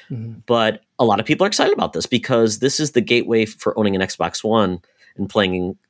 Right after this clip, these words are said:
Speaker 2: uh, your Game Pass games in the future,
Speaker 1: Yeah.
Speaker 2: because we know that support is ending. Um, and then another benefit of this is not having to download games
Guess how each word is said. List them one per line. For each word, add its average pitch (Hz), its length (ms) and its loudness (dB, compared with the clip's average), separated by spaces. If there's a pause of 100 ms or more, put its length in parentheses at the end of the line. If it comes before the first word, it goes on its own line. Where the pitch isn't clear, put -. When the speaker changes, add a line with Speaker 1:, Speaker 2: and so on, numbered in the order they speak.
(180)
Speaker 2:
uh, 92 260 2
your 95 140 0
Game 87 200 -2
Pass 71 200 -4
games - 320 -6
in - 80 -4
the 90 60 -4
future, - 400 -4 (300)
Speaker 1:
Yeah. 107 80 -16
Speaker 2:
because 104 220 -2
we 101 80 0
know 98 220 4
that 98 180 0
support 92 480 -2
is 85 180 -6 (100)
ending. 69 440 -6 (540)
Um, 104 240 2
and 117 160 2
then 104 240 2
another 120 400 2
benefit 92 340 -4
of 85 100 -2
this 98 260 0
is 101 500 0 (400)
not 107 200 0
having 123 180 0
to 110 80 4
download 131 400 2
games 104 500 0